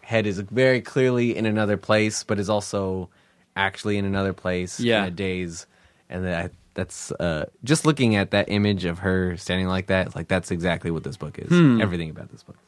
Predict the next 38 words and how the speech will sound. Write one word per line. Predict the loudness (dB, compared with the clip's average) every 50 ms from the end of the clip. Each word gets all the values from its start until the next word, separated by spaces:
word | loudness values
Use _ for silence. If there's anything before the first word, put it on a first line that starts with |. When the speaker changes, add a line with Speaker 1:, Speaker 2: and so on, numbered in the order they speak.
| _ _ _ -20 -20 -10 -6
Speaker 2:
So, | -2 2 4 6 6 6 6 4 4 0 -2 _ _ _ _ _ _ _ _ _ -12
so | -4 0 2 4 4 4 4
are | 4 4 4
you | 4 4
Speaker 1:
Um, | 2
Speaker 2:
saying | 0 0 0 0 0 0
then | 0 0 0 0
that, | 0 -2 -2 -4 _
like, | -6 -4 -4 -4 -4
stature, | -6 -6 -2 0 0 0 -2 -4 -4 -4 -2 -2 -2 -4 -4 -2
like, | 2 2 2 2 2
her, | 0 2 4 4 4 4 2
her | 2 0 0 0 2 2 0 0 -2
Speaker 1:
The | -2 -2
way, | -2 0 2
yeah, | 2 2 2 2
like, | 2 -2 -2 0
the | 2 2
way | 4 2
she | 2 0 -4 -4 -2
holds | 0 0 0 0 0
herself | 0 0 2 2 2 2 0
is, | -2 -4 -4 -4
like, | -4 -4 -4 -4 -4 -6 -12 -12 -4
that's | 2 4 4
Speaker 2:
Re- | 4 4
Speaker 1:
the | 4 2
way | 2 2 2 2
that | 2 0 0
the, | 0 0 0 0 -2 -4
the | -6 -8
story | -6 -2 2 4 4 4 4
kind | 2 0 0 0
of | 2 2
is, | 2 2 2 0
in | -2 -2 0
that, | 2 2 2 0 -2 _ -20 _ _ _ _ _ _ _ _ _ _ _ _ _ _ _ _ _ _ _
uh, | -2 0 0 0 0 -2 -4 -6